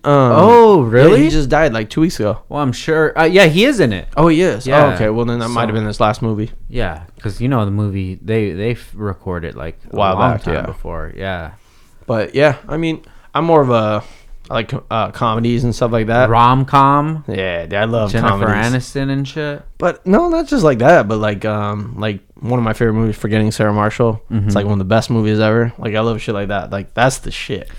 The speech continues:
Speaker 2: So let me ask you about Forgetting Sarah Marshall. What is the relationship be-, between Forgetting Sarah Marshall and Get Him to the Greek? Because
Speaker 1: It's
Speaker 2: in For-
Speaker 1: two different things.
Speaker 2: But it's the same thing.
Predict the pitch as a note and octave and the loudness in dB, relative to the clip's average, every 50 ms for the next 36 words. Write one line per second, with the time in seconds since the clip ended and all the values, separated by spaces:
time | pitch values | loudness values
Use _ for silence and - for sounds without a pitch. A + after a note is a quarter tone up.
0 | - - - - - D3 D3 D3 D3+ D#3+ E3 D#3+ D3+ C#3+ - D#3 C3+ C#3 C3+ C3 | -18 -18 -16 0 2 4 4 6 6 6 6 6 6 4 2 2 6 6 6 6
1 | B2 A#2+ - A2+ G#2+ A#2 A#2 A#2 A#2 G#2+ - - A#2 A2+ G#2+ G#2 G#2+ G#2+ G#2+ G2 | 6 4 -2 0 0 2 2 2 0 -2 0 0 0 2 2 2 2 2 0 0
2 | - - G2+ F2 F2+ F#2 - - - A#2 G#2 A2 B2+ D3 D#3+ - - D#3 D3 C#3 | -2 -6 -6 -6 -6 -8 -10 -10 -10 -8 -2 2 2 4 4 4 2 2 2 2
3 | C3 B2+ B2 - - - - B2 A2+ A2 A2 G#2+ A2 A2 A2+ A#2 B2 A#2+ - B2+ | 2 0 -4 -8 -12 -12 -12 -8 -4 -2 0 0 2 4 4 4 4 2 2 -2
4 | A2+ G#2+ - A#2+ A#2 F#2+ F2+ G2 A2 G#2 - - - - - - - - - A#2+ | -4 0 0 0 0 0 -2 -4 -4 -4 -4 -8 -16 -8 -8 -8 -6 -4 -2 -2
5 | A#2 A2 G#2 - A2+ G#2 F#2+ A2+ B2 B2 B2 A#2 A2+ - B2+ A#2+ A#2 A2 G#2+ G#2+ | 0 0 -2 -4 -6 -2 0 0 2 2 2 0 0 0 2 2 2 2 2 2
6 | G#2+ G#2 G2 - - A2 G#2 G#2 G#2 - - A2 G#2+ G#2 F2+ G#2+ G2+ G2+ G2 F#2+ | 0 0 -2 -4 -4 -2 -2 -2 -2 -4 -6 -6 -4 -4 -2 -2 -2 -2 -2 -4
7 | - - F#2+ F#2+ F2+ D#2+ - F#2 E2+ D2+ - - - _ _ _ _ _ _ _ | -4 -6 -8 -8 -8 -6 -6 -6 -8 -8 -10 -18 -20 _ _ _ _ _ _ _
8 | _ _ _ _ _ _ _ _ _ _ - - - - - _ _ _ _ _ | _ _ _ _ _ _ _ _ _ _ -20 -20 -20 -20 -20 _ _ _ _ _
9 | _ - A2+ - - D3+ D#3+ D#3 B2 A2+ G#2 - - - _ - B2+ - C3+ B2+ | _ -2 -2 4 6 8 8 8 8 6 4 0 -6 -12 _ -12 -6 -2 0 2
10 | B2 A#2+ A2+ G#2 - - - F3+ D3 D3 - - B2 G2 - - C#3 G2+ C#2 - | 2 2 2 0 2 2 4 6 6 4 4 2 -2 -2 0 0 0 0 -2 -8
11 | - - - _ _ _ - C#3+ D#3 D3+ D#3+ D#3+ - - D#3+ C#3+ - - - - | -16 -20 -20 _ _ _ -2 0 2 2 0 -2 -4 -6 -6 -4 -4 -4 -2 0
12 | F3 F3 F3 F3 F3 E3 - - - C#4 D#4+ F4+ A4 F4+ A#3 F#2+ E2 | 0 2 2 0 0 -2 -2 -2 0 0 2 2 2 0 -2 -4 -6